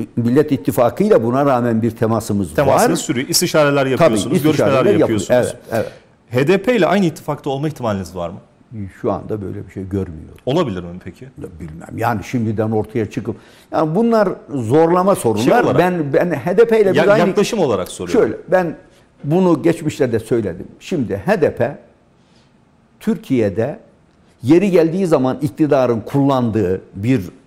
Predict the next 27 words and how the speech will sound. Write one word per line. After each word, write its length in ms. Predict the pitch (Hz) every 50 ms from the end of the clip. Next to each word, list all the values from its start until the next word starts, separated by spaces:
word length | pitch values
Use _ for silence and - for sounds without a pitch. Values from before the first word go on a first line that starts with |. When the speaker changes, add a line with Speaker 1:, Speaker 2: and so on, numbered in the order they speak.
| _ _ - -
Speaker 1:
açılım 480 | 107 107 - - 143 143 165 190 175
sürecine 480 | - - 151 151 160 147 170 175 180 175
girildiydi. 600 | 147 131 123 95 101 95 87 101 95 98 104 110
Ne 40 | 139
oldu? 480 | 180 190 165 135 117 104 156 175 - - -
O 100 | 120 123
süreç 340 | 123 - 131 131 120 - 123
bütünüyle 440 | 127 - - 135 131 123 117 110 104
kapandı. 360 | - 95 - 101 - 73 - - - _
Speaker 2:
Hı 60 | 101
hı. 40 | 92 85 98 104 -
Speaker 1:
Hatta 320 | - 233 247 - - 233 -
o 200 | - - 123 147
sürece 460 | - - 208 208 190 120 113 90 67 - - - - _ _ _ _ -
dahil 300 | 120 104 110 131 190 208
olan 300 | 208 170 135 131 127 107 -
insanlar 680 | 151 139 127 - - 131 123 127 139 175 - 180 -
hainlikle 720 | - - 113 123 127 135 160 170 175 190 202 - 147 160 156
itham 360 | 143 143 - 139 156 170 180
edilir 340 | 185 151 165 165 165 185 160 131 - - - _
hale 280 | - 120 131 147 160
geldi. 360 | 156 120 117 104 85 78 - - - _ _ _ _ _ _ _ -
İktidar 420 | 147 - - 190 180 196 190 185
partisinden 460 | 196 185 185 185 175 143 175 185 185
yanaysan 520 | 185 180 180 185 202 208 202 - 220 214 202
hain 360 | 175 165 170 190 233 240 220
değilsin. 420 | 208 185 156 117 - - - -